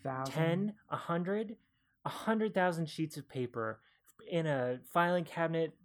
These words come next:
Speaker 2: that are all your report, and you're coming here and telling me, "Mister Paper, that you don't like what I'm doing? Well, what are you gonna do without reports to write, mister?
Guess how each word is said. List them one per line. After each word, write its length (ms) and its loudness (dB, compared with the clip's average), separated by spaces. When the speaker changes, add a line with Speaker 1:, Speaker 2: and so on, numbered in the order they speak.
Speaker 2:
that 100 -2
are 120 4
all 120 8
your 220 4
report, 540 -2
and 140 -2
you're 120 2
coming 320 0
here 380 0
and 140 -4
telling 400 0
me, 280 -4
"Mister 520 2
Paper, 640 -4
that 120 -2
you 220 -2
don't 180 4
like 220 2
what 100 0
I'm 180 0
doing? 480 -2
Well, 140 0
what 180 2
are 40 -4
you 140 -6
gonna 180 -4
do 220 -4
without 360 -6
reports 580 -10
to 80 -8
write, 280 -8
mister? 520 -10